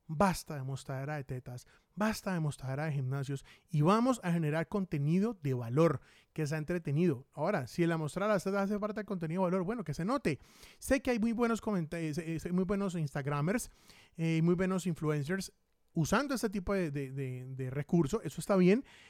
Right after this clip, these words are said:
porque hay cosas que son, están bien hechas, pero hay personas en las que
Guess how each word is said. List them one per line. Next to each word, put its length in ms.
porque 240
hay 60
cosas 260
que 120
son, 300
están 240
bien 160
hechas, 440
pero 120
hay 40
personas 380
en 80
las 140
que 280